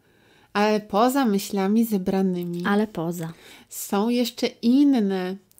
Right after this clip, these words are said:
Speaker 1: przyjemności, wspaniale takie energetyzujące nas, nasze działania,
Speaker 2: Mhm.
Speaker 1: nasze życia.
Speaker 2: Mhm.
Speaker 1: W tym czasie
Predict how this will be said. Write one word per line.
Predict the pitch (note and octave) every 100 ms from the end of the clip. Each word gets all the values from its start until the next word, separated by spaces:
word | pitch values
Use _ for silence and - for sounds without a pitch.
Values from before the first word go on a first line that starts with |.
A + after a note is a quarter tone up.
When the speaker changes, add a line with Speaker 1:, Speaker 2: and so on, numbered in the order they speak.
| - _ _
Speaker 1:
przyjemności, | - - A#3 A3+ A3 A3 G#3+ B3 B3+ -
wspaniale | G#3 - - G#3 A#3+ C4 C4 A#3+
takie | - A#3 B3 A#3+ -
energetyzujące | A#3+ A#3+ B3+ A#3+ A#3+ B3+ A#3 A#3+ A#3 B3+ D4 B3 - - F3 F#3+ G3+ _ _ _ _ -
nas, | G#3+ A3+ A3+ F3+ - - - _ _ -
nasze | A3 A#3 A#3
działania, | G#3 A3+ A3 A3 A#3+ G3+ G#3+
Speaker 2:
Mhm. | G#3 G#3 A3
Speaker 1:
nasze | G#3 A#3
życia. | G3+ F#3+ A#3 B3 - E3+
Speaker 2:
Mhm. | G#3 F#3+ E3+ F3+ F#3+ F#3 G#3 C#4 _
Speaker 1:
W | -
tym | - A3+ A3
czasie | A#3 A#3+ C4 - B3+ A#3+